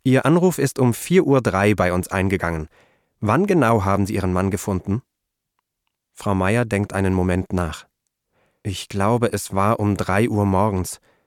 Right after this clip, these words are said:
Auf meinem Wecker war es zwei Uhr fünfundfünfzig, als ich wach wurde. Ich konnte nicht mehr einschlafen und wollte mir einen Tee machen. Als ich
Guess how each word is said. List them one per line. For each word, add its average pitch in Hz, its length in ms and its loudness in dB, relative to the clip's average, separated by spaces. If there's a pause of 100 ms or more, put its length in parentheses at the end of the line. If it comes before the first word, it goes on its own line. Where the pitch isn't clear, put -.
(500)
Auf 104 200 -2
meinem 107 240 2
Wecker 120 260 2
war 113 140 2
es - 160 -6
zwei 104 320 0
Uhr 117 120 2
fünfundfünfzig, 117 1000 -2
als 95 160 -2
ich 92 160 -4
wach 92 220 -4
wurde. 92 320 -2 (680)
Ich 98 220 -10
konnte 104 300 -2
nicht 101 180 -2
mehr 98 140 -2
einschlafen 104 640 -2
und 98 200 -6
wollte 95 220 0
mir 101 140 0
einen 101 180 0
Tee 120 220 -2
machen. 95 340 0
Als - 220 -12
ich 107 160 -14